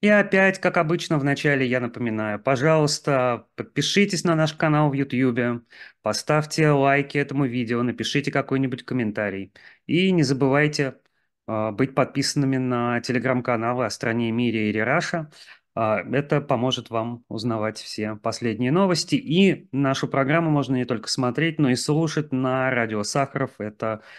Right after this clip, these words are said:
онлайн, подкаст-радио, и приложение есть в Google Play и в App Store. А, теперь начинаем. Как обычно, военная тематика является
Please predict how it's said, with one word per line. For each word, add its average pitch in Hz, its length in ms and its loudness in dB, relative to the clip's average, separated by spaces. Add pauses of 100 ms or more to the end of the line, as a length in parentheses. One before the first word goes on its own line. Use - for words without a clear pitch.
(260)
онлайн, 156 520 4
подкаст-радио, 131 1080 0
и 107 80 -10
приложение 117 720 0
есть 117 160 -2
в 113 40 -10
Google 113 340 0
Play 139 320 2
и 104 420 -6 (180)
в 107 80 -6
App 104 120 -4
Store. - 320 -8 (960)
А, 123 500 2 (140)
теперь 175 560 -2
начинаем. 117 600 -4 (840)
Как 170 180 2
обычно, 170 800 4
военная 147 600 2
тематика 127 840 -2 (560)
является 117 680 -2